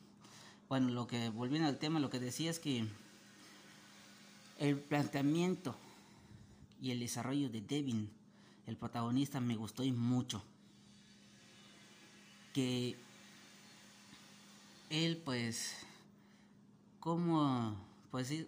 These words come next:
se va adentrando al mundo, sobre todo en el mundo laboral, o sea, el mundo laboral, el mundo adulto, por decirlo así, de una forma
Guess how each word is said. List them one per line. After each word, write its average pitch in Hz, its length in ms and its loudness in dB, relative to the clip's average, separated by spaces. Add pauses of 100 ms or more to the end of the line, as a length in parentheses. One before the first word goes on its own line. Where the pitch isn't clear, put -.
(100)
se - 160 -4
va 147 120 -2
adentrando 143 540 2
al 117 100 2
mundo, 135 540 4 (1300)
sobre 120 220 -2
todo 139 240 2
en 123 100 4
el 113 100 4
mundo 131 240 4
laboral, 113 460 -2
o - 420 -12
sea, 123 100 -4
el 127 60 4
mundo 170 180 4
laboral, 135 340 0
el 143 60 2
mundo 147 420 2 (500)
adulto, 131 640 2
por 117 160 -4
decirlo 127 320 -2
así, 135 280 -2 (420)
de 131 60 0
una 135 120 4
forma 131 520 2